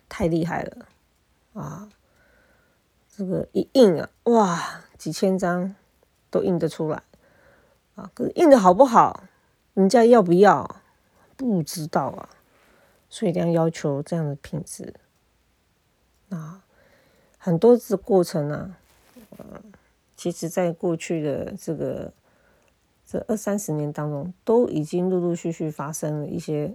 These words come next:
哎，我们嗅得到产生的问题啊。所以这么，这个几十年下来，已经了解了啊，佛像我们要重视。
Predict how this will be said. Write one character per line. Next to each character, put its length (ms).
哎， 260
我 80
们 140
嗅 280
得 160
到 360
产 200
生 200
的 80
问 240
题 240
啊。 300
所 180
以 80
这 140
么， 180
这 160
个 80
几 220
十 180
年 220
下 180
来， 260
已 40
经 160
了 180
解 180
了 120
啊， 280
佛 160
像 180
我 60
们 140
要 100
重 240
视。 220